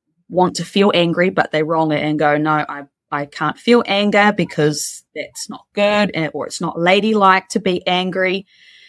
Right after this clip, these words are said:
And they hold it all in, and then their body feels that and it stores that anger, and then it's gotta come out somewhere,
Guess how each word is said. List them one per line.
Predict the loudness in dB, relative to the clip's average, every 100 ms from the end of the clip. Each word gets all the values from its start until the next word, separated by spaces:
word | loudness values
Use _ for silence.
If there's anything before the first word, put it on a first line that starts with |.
| -20 _ _ -4
And | 0 2
they | 0
hold | 2 2 2
it | 0 -2
all | -2 2 4
in, | 4 4 2 2 -4 -16 -20 -20 _ -2
and | 2 4 4
then | 4 2
their | 0 0
body | 4 4 4 0
feels | -4 -10 -2 0 2 2 0 -6
that | -4 -2 -2
and | -4 -8
it | -8
stores | -8 -8 -8 -6 0 0 -2 _ _
that | -2 -2 0
anger, | 0 2 2 4 2
and | 2 0 0
then | -2 -2
it's | -6 -4
gotta | 0 0
come | -2 -6 -6
out | -6 -12
somewhere, | 0 2 4 2 0 0 -2